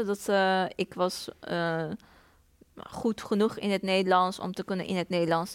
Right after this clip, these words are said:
schrijven. En, ehm, ja,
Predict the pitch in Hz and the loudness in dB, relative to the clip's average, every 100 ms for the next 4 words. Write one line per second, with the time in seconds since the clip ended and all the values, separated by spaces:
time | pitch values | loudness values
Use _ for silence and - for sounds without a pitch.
0 | - - 202 165 151 - - - 202 - | -10 -2 2 4 2 -4 -4 -4 -6 -10
1 | - - - - - 185 180 175 175 175 | -20 -20 -20 -2 0 2 4 4 6 4
2 | 175 170 | 4 0